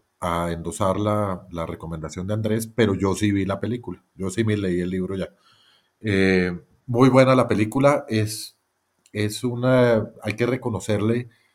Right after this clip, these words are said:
que no les pasa como Rápidos y Furiosos que llegan al episodio diez y veinte, eh, sino este es, esta sí es la jubilación de Harrison Ford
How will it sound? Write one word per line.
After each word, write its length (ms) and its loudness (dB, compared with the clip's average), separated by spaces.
que 420 2
no 280 0
les 160 -2
pasa 320 0
como 200 -2
Rápidos 440 0
y 40 -4
Furiosos 480 -6
que 120 -6
llegan 420 -6
al 140 -4
episodio 960 -6
diez 400 -6
y 40 -8
veinte, 480 -6
eh, 380 -2
sino 520 -2
este 420 2
es, 260 -8
esta 280 -6
sí 260 2
es 160 2
la 180 2
jubilación 840 -4
de 480 -6
Harrison 460 -2
Ford 300 -4